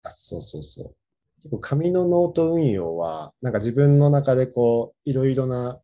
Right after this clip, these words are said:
こう試行錯誤があった中で、結構こう、このフォーマットが一番わかりやすいっていう、こう、まあ、打ち合わせフォーマットと、こう、勉強会フォーマッ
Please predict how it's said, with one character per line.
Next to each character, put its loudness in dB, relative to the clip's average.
こ -10
う -10
試 -12
行 0
錯 -2
誤 -8
が -6
あ -8
っ -16
た -14
中 -12
で、 -14
結 -6
構 -6
こ -2
う、 -16
こ -2
の 2
フ -4
ォ 4
ー 2
マ 2
ッ -10
ト -2
が 2
一 -4
番 -4
わ -4
か -2
り 0
や 0
す -12
い -12
っ -20
て -20
い -14
う、 -18
こ -16
う、 -14
ま -4
あ、 2
打 2
ち 2
合 6
わ 4
せ 0
フ -2
ォ -2
ー -4
マ -6
ッ -20
ト -14
と、 -12
こ -12
う、 -20
勉 -4
強 -4
会 -2
フ -8
ォ -6
ー -14
マ -12
ッ -20